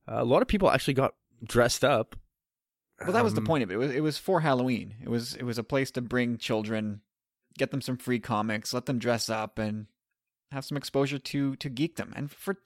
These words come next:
Speaker 2: for two dollars, right? It was two dollars entry for adults, nothing for kids under twelve. That's, that's pretty ridiculous.
Speaker 1: Like, my time was quite preoccupied, to be honest. There really, really wasn't that much there. Uh, just to reassure Carlos, like, con-,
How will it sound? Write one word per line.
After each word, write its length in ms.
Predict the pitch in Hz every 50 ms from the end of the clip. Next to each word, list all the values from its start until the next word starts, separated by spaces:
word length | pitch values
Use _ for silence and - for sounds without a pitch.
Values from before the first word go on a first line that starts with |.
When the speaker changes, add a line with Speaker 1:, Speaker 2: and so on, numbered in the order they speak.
| -
Speaker 2:
for 120 | - 175 170
two 180 | - - 214
dollars, 400 | 208 196 151 107 104 98 95 -
right? 160 | 110 120 135
It 40 | 127
was 140 | 120 120 - - _ _
two 100 | - 190
dollars 360 | 175 160 151 147 147 143 135 -
entry 260 | 131 139 135 - 139
for 160 | 127 - -
adults, 540 | - 123 120 123 123 127 123 - - - - - _ _ _ _ _ -
nothing 300 | 123 123 120 - 127 117
for 140 | - 117 107
kids 200 | - 131 107 104
under 140 | 104 104
twelve. 320 | 98 - - 101 - - -
That's, 220 | - 135 135 - -
that's 300 | - 139 - - - - _ _ -
pretty 240 | - 170 160 139 123
ridiculous. 560 | 117 107 101 - - - - - - - - _ _ _ _ _ _ _ _ _ -
Speaker 1:
Like, 160 | 113 104 -
my 300 | 113 95 73 123 135 165
time 240 | 185 - 220 165 123
was 120 | 120 - - _ _ _ _ _ _ _ _
quite 260 | - - 131 123 123
preoccupied, 640 | - - 143 143 - 135 143 - - - 135 127 123
to 80 | 127
be 80 | 123 120
honest. 240 | 113 120 147 - -
There 80 | 120
really, 320 | 110 110 135 151 151 135 113
really 260 | 104 107 123 123 120
wasn't 460 | 110 98 117 117 - - - - -
that 160 | 110 107 -
much 200 | 107 117 - -
there. 280 | - 95 92 104 - - - - - - - _ _ _ _ _ _ _ -
Uh, 180 | 104 101 98
just 220 | 110 - 170 - -
to 40 | 160
reassure 340 | 156 156 143 - - 139 123
Carlos, 480 | - 123 117 120 139 151 160 - -
like, 100 | 110 -
con-, 160 | - 131 117